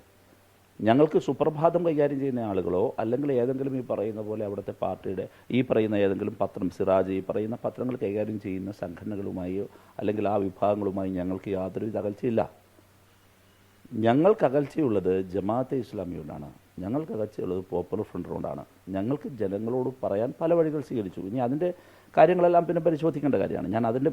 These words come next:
മെറിറ്റിലേക്കല്ല പോകുന്നത്. ഞാൻ പറഞ്ഞു വരുന്നത്, ഇത് പറയുന്ന, ഇത് ആരോപിക്കുന്ന കോൺഗ്രസ് എടുത്ത സമീപനം എന്താണ്? വളരെ, അതിനെന്ത് ന്യായീകരണമാണ് അവർക്കുള്ളത്? ഞങ്ങൾ പത്രപരസ്യത്തിൻ്റെ പേരിൽ ആക്രമിക്കുകയാണോ? അതിൻ്റെ പേരിലാണെന്ന് പറയുകയാണ്. അതൊക്കെ വെറുതെ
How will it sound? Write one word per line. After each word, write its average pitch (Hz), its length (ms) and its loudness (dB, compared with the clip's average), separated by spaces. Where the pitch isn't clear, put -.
മെറിറ്റിലേക്കല്ല 135 560 2
പോകുന്നത്. 87 340 0
ഞാൻ 120 80 -2
പറഞ്ഞു 135 240 2
വരുന്നത്, 92 300 0
ഇത് 143 120 0
പറയുന്ന, 160 440 6
ഇത് 131 80 2
ആരോപിക്കുന്ന 151 500 2
കോൺഗ്രസ് 143 460 6
എടുത്ത 156 160 -4
സമീപനം 160 340 4
എന്താണ്? 101 220 0
വളരെ, 156 280 10
അതിനെന്ത് 190 420 6
ന്യായീകരണമാണ് 160 560 6
അവർക്കുള്ളത്? 92 340 -4
ഞങ്ങൾ 156 220 2
പത്രപരസ്യത്തിൻ്റെ 302 680 0
പേരിൽ 160 200 4
ആക്രമിക്കുകയാണോ? 95 560 -4
അതിൻ്റെ 147 260 6
പേരിലാണെന്ന് 135 480 4
പറയുകയാണ്. 98 320 -4
അതൊക്കെ 202 280 -2
വെറുതെ 165 220 2